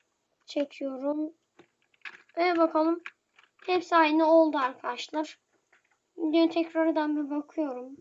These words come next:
şu anda. Bu arada arkadaşlar bu sırada kanalıma abone olup video like atmayı da unutmayın.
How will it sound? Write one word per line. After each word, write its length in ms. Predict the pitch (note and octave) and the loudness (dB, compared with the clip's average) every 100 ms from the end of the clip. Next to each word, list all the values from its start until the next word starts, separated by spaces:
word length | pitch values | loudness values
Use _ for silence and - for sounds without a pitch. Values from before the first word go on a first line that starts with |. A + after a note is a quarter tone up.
| _ | _
şu 180 | - C4 | -16 -14
anda. 460 | A#3 A#3 A#3+ B3 C4 _ _ _ _ _ _ _ _ _ _ - | -12 -14 -14 -16 -20 _ _ _ _ _ _ _ _ _ _ 0
Bu 60 | |
arada 140 | D#4+ E4 | 4 6
arkadaşlar 500 | E4 E4+ E4 E4 - - | 4 -2 0 -2 -2 -12
bu 60 | D4+ | -4
sırada 300 | D#4 D#4 D#4 | -2 0 -2
kanalıma 360 | C#4+ C#4+ D4 | -6 -6 -6
abone 220 | C#4+ C#4+ C#4+ | -6 -6 -6
olup 220 | C#4 - | -8 -10
video 260 | C#4 C#4 | -10 -8
like 160 | C#4 D4+ | -8 -8
atmayı 260 | D4 C#4+ C#4+ | -10 -8 -8
da 100 | C#4+ | -6
unutmayın. 580 | D4 - C4 D#4 F4+ | -6 -6 -6 -6 -6